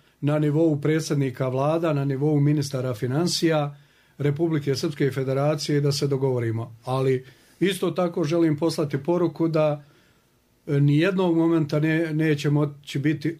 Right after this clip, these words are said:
oštećena Republika Srpska. Malo prije ste me pri-, pitali o financijama i financijskom sektoru. Rekao sam, rebalans budžeta na plus šezdeset miliona govori dovoljno o tome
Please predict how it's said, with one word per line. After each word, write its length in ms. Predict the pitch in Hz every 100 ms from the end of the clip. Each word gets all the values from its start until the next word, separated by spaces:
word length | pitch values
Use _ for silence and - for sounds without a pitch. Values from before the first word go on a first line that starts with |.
| -
oštećena 680 | 151 185 185 165 - 139 135
Republika 500 | 131 110 127 113 120
Srpska. 300 | 113 110 - _ _ _ _ _ _ _
Malo 400 | - 151 190 190
prije 260 | 185 202 190
ste 140 | -
me 140 | 170 165
pri-, 300 | 180 190 226 - -
pitali 440 | 185 185 185 175
o 200 | 175 175 - _ _ _ _ _
financijama 840 | - 170 170 185 185 - 170 165
i 60 | 160
financijskom 640 | 160 165 165 165 139 151
sektoru. 380 | 143 139 - - _ _ _ _ _ _ -
Rekao 480 | 147 180 175 139
sam, 360 | 120 139 131 - _ _ _ _ _ _ _ - _ - _ _ _ _ _ _ _ _
rebalans 560 | 143 180 160 160 151 139
budžeta 500 | 143 147 175 175 165
na 200 | 147 143
plus 180 | 180
šezdeset 580 | 151 143 143 165 165 147
miliona 600 | 147 147 151 165 160 156 -
govori 600 | 143 160 160 156 147 160
dovoljno 520 | 143 170 156 151 151
o 60 | 147
tome 420 | 143 143 117 104